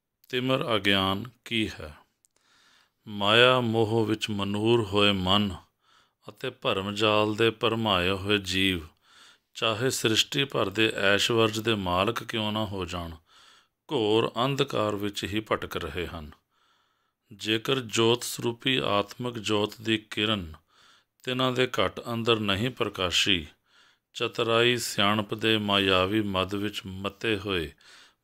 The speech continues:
ਮਗਜ਼, ਦਿਮਾਗ ਅਤੇ ਮਤ ਮਤਾਂਤਰਾਂ ਦੀਆਂ ਸ਼ੁਸ਼ਕ ਫਿਲਾਸਫੀਆਂ ਅਤੇ ਨਵੀਨ ਵਾ ਪ੍ਰਾਚੀਨ ਜ਼ਮਾਨੇ ਦੀ ਨਾਨਾ ਪ੍ਰਕਾਰੀ ਸਾਇੰਸ ਦੇ ਮੁੱਠੇ ਹੋਏ ਹਿਰਦੇ,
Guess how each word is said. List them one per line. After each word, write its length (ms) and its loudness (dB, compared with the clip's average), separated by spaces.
ਮਗਜ਼, 540 -8
ਦਿਮਾਗ 640 0
ਅਤੇ 180 -8
ਮਤ 420 -4
ਮਤਾਂਤਰਾਂ 680 -4
ਦੀਆਂ 340 -4
ਸ਼ੁਸ਼ਕ 400 0
ਫਿਲਾਸਫੀਆਂ 960 -2
ਅਤੇ 260 -2
ਨਵੀਨ 720 -2
ਵਾ 240 -4
ਪ੍ਰਾਚੀਨ 580 -4
ਜ਼ਮਾਨੇ 600 -2
ਦੀ 260 -4
ਨਾਨਾ 420 -6
ਪ੍ਰਕਾਰੀ 560 -2
ਸਾਇੰਸ 480 -2
ਦੇ 160 -2
ਮੁੱਠੇ 500 -8
ਹੋਏ 240 -8
ਹਿਰਦੇ, 540 -4